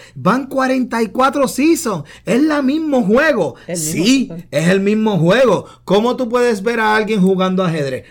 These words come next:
Speaker 1: ¿Van a hacer el mismo juego? Técnicamente son las mismas reglas, pero los estilos de juegos y las estrategias son diferentes, ¿cierto o
Speaker 2: Correcto,
Speaker 1: falso?
Speaker 2: correcto,
Speaker 1: Cuando
Speaker 2: sí.
Speaker 1: tú tienes un, un, un, un tablero de ajedrez,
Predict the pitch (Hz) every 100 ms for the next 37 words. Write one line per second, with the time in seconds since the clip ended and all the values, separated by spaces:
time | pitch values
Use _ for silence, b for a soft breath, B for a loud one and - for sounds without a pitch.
0 | - 123 147 185 180 202 208 208 208 214
1 | 202 233 254 339 - b b - 190 202
2 | 269 254 240 220 208 208 190 160 160 143
3 | 120 151 233 170 107 B B - 160 151
4 | 147 131 131 - - 196 226 156 151 143
5 | 180 175 165 b b - 151 139 139 127
6 | 131 123 147 151 139 139 127 120 117 127
7 | 175 127 107 - 202 180 143 113 120 104
8 | - 123 107 104 - 151 147 151 - 156
9 | 185 185 185 190 185 185 170 156 165 165
10 | 151 156 - 165 165 170 170 160 170 175
11 | 220